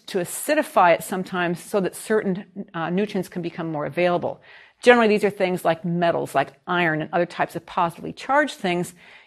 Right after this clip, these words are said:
You need to have the soil acidified so that those things can be taken up more easily.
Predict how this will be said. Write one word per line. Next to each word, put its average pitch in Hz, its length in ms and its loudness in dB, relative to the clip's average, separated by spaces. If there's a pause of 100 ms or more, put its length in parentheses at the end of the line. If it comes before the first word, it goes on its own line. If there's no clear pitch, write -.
You 165 60 -8
need 180 160 -2
to 180 60 -6
have 170 220 -4
the 170 80 -2
soil 165 340 -2 (160)
acidified 160 760 2
so - 220 -4
that 156 160 -4
those 165 200 0
things 156 260 -8
can 156 160 -12
be 147 200 -6
taken 147 360 -8
up 156 160 -6
more 151 160 -6
easily. 185 540 -2